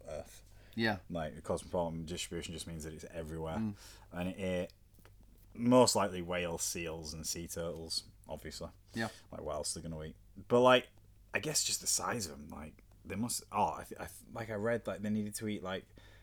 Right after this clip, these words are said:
Speaker 1: two thousand five hundred pounds of food a
Speaker 2: Yeah,
Speaker 1: day.
Speaker 2: I read that, and I, but I don't know what a pound is, so I'm like, "What's that in?"
Speaker 1: Well, I'm a hundred and eighty-five-ish pounds.
Speaker 2: Okay, right.
Speaker 1: So
Speaker 2: Yeah, yeah, yeah.
Speaker 1: ten,
Speaker 2: I think, it,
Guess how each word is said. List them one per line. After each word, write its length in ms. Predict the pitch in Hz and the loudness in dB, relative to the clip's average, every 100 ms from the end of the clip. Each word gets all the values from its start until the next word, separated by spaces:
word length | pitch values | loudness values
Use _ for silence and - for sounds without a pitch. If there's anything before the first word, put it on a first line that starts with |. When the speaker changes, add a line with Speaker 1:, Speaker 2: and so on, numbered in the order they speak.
| - - | -10 -4
Speaker 1:
two 180 | - 117 | -2 -2
thousand 420 | 117 113 107 104 | -2 -2 -2 -4
five 280 | - 104 107 | -4 -4 -4
hundred 220 | 107 104 - | -4 -6 -8
pounds 480 | - 98 107 117 104 | -6 -2 0 0 -2
of 80 | |
food 420 | - - 101 110 101 | -6 -6 -4 -4 -4
a 40 | |
Speaker 2:
Yeah, 320 | 143 165 170 | 6 12 12
Speaker 1:
day. 40 | 170 | 12
Speaker 2:
I 100 | 170 | 12
read 240 | 170 170 | 12 8
that, 320 | 135 135 135 - - | 12 12 12 4 4
and 80 | |
I, 80 | 143 | 4
but 160 | 135 151 | 8 10
I 80 | 156 | 10
don't 80 | 165 | 8
know 60 | |
what 260 | 160 160 - | 8 8 6
a 60 | 131 | -4
pound 480 | - - 160 156 120 | 0 6 8 8 4
is, 140 | 110 | 2
so 80 | 127 | 2
I'm 60 | 123 | 4
like, 220 | 131 123 | 4 6
"What's 180 | 147 - | 2 6
that 240 | 151 139 | 6 4
in?" 360 | 139 139 135 127 | 2 2 2 2
Speaker 1:
Well, 160 | 120 123 | 4 6
I'm 220 | 127 139 | 6 6
a 40 | 131 | 4
hundred 380 | - 131 120 110 | 2 2 2 4
and 640 | 107 104 104 101 98 95 - - | 4 4 4 2 2 0 -4 -2
eighty-five-ish 1300 | 104 85 90 87 - 95 90 87 82 90 82 - | -2 -2 -6 -8 -4 -2 0 -2 -2 -2 0 -2
pounds. 360 | - 110 120 80 | 2 2 2 2
Speaker 2:
Okay, 160 | 101 98 | 0 0
right. 320 | 98 95 92 - | 0 -2 -4 -8
Speaker 1:
So 440 | - - 87 85 82 | -2 2 4 4 4
Speaker 2:
Yeah, 160 | 95 95 | 0 -2
yeah, 140 | 92 | -2
yeah. 220 | 90 90 90 - - - - - - - | -4 -4 -8 -16 -20 -18 -18 -16 -18 -2
Speaker 1:
ten, 240 | - - 120 | 0 4 4
Speaker 2:
I 40 | |
think, 540 | 101 151 90 87 87 | 6 4 2 -2 -2
it, 80 | 82 | -4